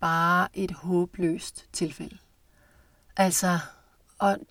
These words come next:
og det, altså lige præcis det her er jo også årsagen til, at mange med temperament tror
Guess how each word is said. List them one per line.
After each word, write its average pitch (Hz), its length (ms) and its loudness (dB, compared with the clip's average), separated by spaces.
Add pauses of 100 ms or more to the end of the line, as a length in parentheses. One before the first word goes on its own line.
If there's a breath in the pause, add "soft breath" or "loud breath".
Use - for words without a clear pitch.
(120)
og - 200 -2
det, 220 580 4
altså 196 180 -4
lige 262 140 0
præcis 220 460 -4
det 254 240 0
her 208 160 0
er - 180 -2
jo 87 200 -4
også 196 440 -2
årsagen 190 600 -4
til, 208 540 0 (880 loud breath)
at 185 180 -2
mange 175 420 4
med 202 160 4
temperament 156 1120 -2
tror - 580 -2